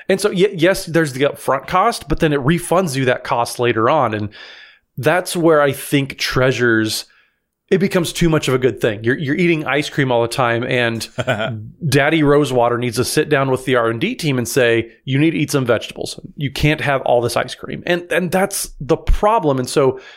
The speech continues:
Speaker 1: because treasures have be-, become so prevalent, the best ways to make treasures, like Smothering Tithe, like Dockside Extortionist,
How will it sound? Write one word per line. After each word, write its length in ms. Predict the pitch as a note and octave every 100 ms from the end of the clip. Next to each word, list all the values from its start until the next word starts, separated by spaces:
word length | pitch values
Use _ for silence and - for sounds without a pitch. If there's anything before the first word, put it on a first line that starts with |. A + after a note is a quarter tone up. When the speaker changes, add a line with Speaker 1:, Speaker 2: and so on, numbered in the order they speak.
| - -
Speaker 1:
because 600 | D3+ D3 - E3 E3+ E3+
treasures 340 | - D#3+ C#3+ C#3
have 140 | B2+
be-, 140 | D3+
become 340 | C#3+ C#3 C#3 B2
so 180 | C3+ A2
prevalent, 520 | - B2 C#3 G3 - - - - -
the 140 | C#3 D3
best 340 | A#2 E3 -
ways 220 | C#3+ C#3+ -
to 80 | C#3+
make 180 | B2+
treasures, 480 | - B3 G3+ C#3+ C3+ - - -
like 240 | C#3+ C#3+ -
Smothering 420 | C3+ B2 A#2+ A#2
Tithe, 320 | A#2 A2+ A#2
like 400 | A2+ A#2+ E3 -
Dockside 420 | - - D3 B2+
Extortionist, 640 | - D#3 F3 - A#2+ -